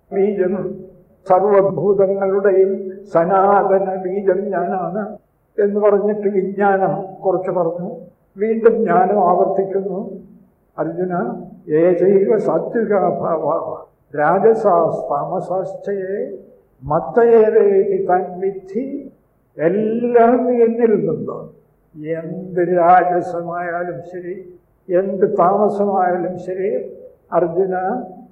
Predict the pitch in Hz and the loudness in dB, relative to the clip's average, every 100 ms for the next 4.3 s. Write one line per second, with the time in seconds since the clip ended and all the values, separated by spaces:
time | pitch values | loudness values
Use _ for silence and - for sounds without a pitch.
0 | _ _ - 196 208 202 202 202 202 202 | _ _ -10 -2 0 2 -2 -4 0 2
1 | 185 220 226 226 220 226 196 202 202 175 | 2 2 4 6 4 2 -2 -4 -2 0
2 | 175 185 185 180 185 180 180 202 - - | 0 2 0 0 -2 -4 -2 -2 -4 -8
3 | - - - 165 175 202 190 190 202 202 | -14 -18 -8 -4 0 2 2 0 -2 -4
4 | 190 190 - | -6 -8 -14